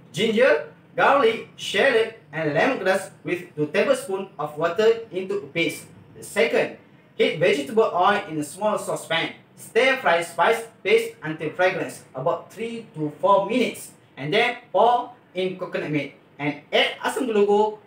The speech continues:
fish sauce, salt, and sugar. Stir fry until sauce has thickened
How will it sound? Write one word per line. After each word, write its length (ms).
fish 320
sauce, 320
salt, 480
and 160
sugar. 640
Stir 400
fry 320
until 240
sauce 320
has 160
thickened 480